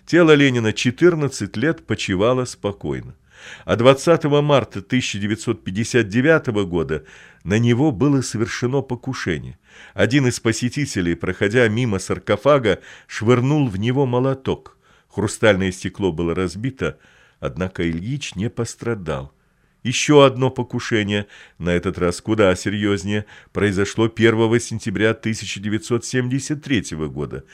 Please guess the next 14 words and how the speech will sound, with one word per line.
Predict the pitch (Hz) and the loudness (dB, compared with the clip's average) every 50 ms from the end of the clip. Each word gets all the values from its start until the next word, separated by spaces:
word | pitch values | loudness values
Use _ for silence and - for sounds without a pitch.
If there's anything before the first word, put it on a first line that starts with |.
| - - - - - - | -20 -20 -20 -20 -8 -4
На | 85 92 | -4 -4
сей | - - 113 107 | 0 2 4 4
раз | 107 117 120 - | 4 4 2 0
покушавшийся | - - 92 - 95 92 - - 135 139 139 - - 104 87 - - 87 78 - - - - - _ | -2 -6 -6 -6 -6 -4 2 4 4 4 4 2 -2 -6 -6 -6 -6 -6 -6 -8 -10 -20 -20 -18 _
взорвал | - 90 87 120 120 123 127 131 123 110 98 | -10 -2 2 4 4 6 8 8 8 8 6
самодельное | 92 - 107 101 104 110 110 117 127 107 98 98 95 90 | 4 0 -2 0 0 2 2 2 2 2 2 0 0 -2
взрывное | 82 87 101 110 117 120 117 110 98 92 | -2 -2 -2 -2 -2 0 2 2 2 2
устройство, | 87 90 90 - - - 147 160 139 - - - 98 85 - - - - _ | 0 -2 -4 -6 -6 -2 0 0 0 -2 -2 -2 -2 -2 -4 -8 -20 -20 _
закрепленное | 80 82 120 120 - 117 113 - - 117 135 131 120 120 120 120 120 120 | -4 -2 -2 0 0 -2 -2 0 2 4 4 6 4 4 2 2 2 2
на | 120 127 127 | 2 2 0
теле. | 123 - - 101 85 69 69 67 - _ _ _ _ _ _ _ | 0 0 -2 -2 -2 -2 -4 -8 -12 _ _ _ _ _ _ _
Сам | - - 123 117 110 95 | -2 2 4 4 4 4
террорист | 90 - 107 98 104 113 113 113 104 - - _ | 2 0 0 2 2 2 2 0 -2 -6 -6 _
погиб, | - 95 107 135 175 160 - | -2 -2 -2 -2 -4 -6 -6